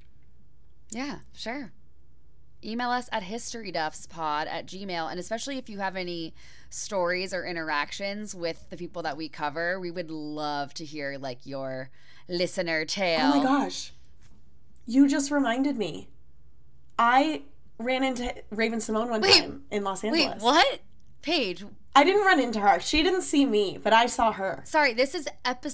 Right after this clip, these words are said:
Speaker 1: this is part four, and you haven't mentioned this?
Speaker 2: I know. And you know what? I've thought about it. I've literally, I've, I've had moments where I'm like, "Oh my gosh, I've gotta remember to tell Hope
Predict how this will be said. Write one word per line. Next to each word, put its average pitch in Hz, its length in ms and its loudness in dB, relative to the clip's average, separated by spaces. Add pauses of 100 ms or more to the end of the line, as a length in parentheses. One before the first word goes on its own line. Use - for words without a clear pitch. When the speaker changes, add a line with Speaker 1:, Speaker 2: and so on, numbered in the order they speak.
Speaker 1:
this 294 160 -4
is 302 100 -8
part 262 320 -4
four, 233 440 -2
and 185 160 -6
you 202 60 -4
haven't 208 240 -2
mentioned 185 360 -4
this? 285 80 0
Speaker 2:
I 269 160 8
know. 285 400 6 (460)
And 294 180 8
you 311 40 2
know 277 200 10
what? 233 340 8
I've 233 220 8
thought 233 340 6
about 156 220 6
it. - 100 -2
I've 208 180 4
literally, 226 300 4
I've, 208 220 4 (140)
I've 208 200 6
had 208 260 4
moments 226 300 2
where 202 60 2
I'm 185 60 2
like, 180 180 -2
"Oh - 20 -10
my 247 100 -2
gosh, 226 160 -2
I've 185 140 -2
gotta 208 240 6
remember 196 340 4
to 180 120 -8
tell 175 260 0
Hope 277 400 0